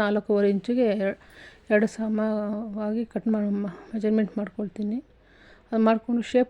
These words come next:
ಕೊಡೋಕ್ಕಲ್ಲಿ ಸ್ಲೀವ್ಗೆ ತಗೊಳ್ಳೋದದು. ಇವಾಗ ಕ್ರಾಸಾಗಿ ಕಟ್ ಮಾ-, ಕ್ರಾಸಾಗಿ ಮಾರ್ಕ್ ಮಾಡಿದಾಗ ನಾವು ಒಂಬತ್ತು ಬಂತು ಅಂದ್ರೆ ನಾಲ್ಕೂವರೆ ಸೆಂಟ್ರಿಗೆ ಮಾರ್ಕ್ ಮಾಡ್ಕೊಂಡು ಫ್ರಂಟ್ ಬ್ಯಾಕು ಸ್ವಲ್ಪ ಶೇಪ್ ತಗೊಳ್ಬೇಕಿದ್ದು. ಇವಾಗ ನೋಡಿ, ಇದು ಸ್ಲೀವ್ ಕಟ್ಟಿಂಗ್ ಮಾಡ್ಕೊಳ್ತಾ ಇದ್ದೀನಿ ನಾನಿದು.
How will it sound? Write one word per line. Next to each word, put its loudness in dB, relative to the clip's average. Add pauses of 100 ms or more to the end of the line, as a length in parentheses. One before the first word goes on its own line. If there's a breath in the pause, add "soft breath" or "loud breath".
ಕೊಡೋಕ್ಕಲ್ಲಿ 0
ಸ್ಲೀವ್ಗೆ -2 (100)
ತಗೊಳ್ಳೋದದು. -4 (480)
ಇವಾಗ 2 (100)
ಕ್ರಾಸಾಗಿ 4
ಕಟ್ -4
ಮಾ-, -8
ಕ್ರಾಸಾಗಿ 0 (100)
ಮಾರ್ಕ್ -6
ಮಾಡಿದಾಗ 2
ನಾವು -2 (960 loud breath)
ಒಂಬತ್ತು -4
ಬಂತು 0
ಅಂದ್ರೆ 4
ನಾಲ್ಕೂವರೆ 2
ಸೆಂಟ್ರಿಗೆ 0
ಮಾರ್ಕ್ -4
ಮಾಡ್ಕೊಂಡು -2
ಫ್ರಂಟ್ 0
ಬ್ಯಾಕು 0
ಸ್ವಲ್ಪ -4 (120)
ಶೇಪ್ 0
ತಗೊಳ್ಬೇಕಿದ್ದು. -6 (640 soft breath)
ಇವಾಗ -4 (120)
ನೋಡಿ, 2
ಇದು -4
ಸ್ಲೀವ್ 0 (960 loud breath)
ಕಟ್ಟಿಂಗ್ -2
ಮಾಡ್ಕೊಳ್ತಾ -6
ಇದ್ದೀನಿ -6
ನಾನಿದು. -8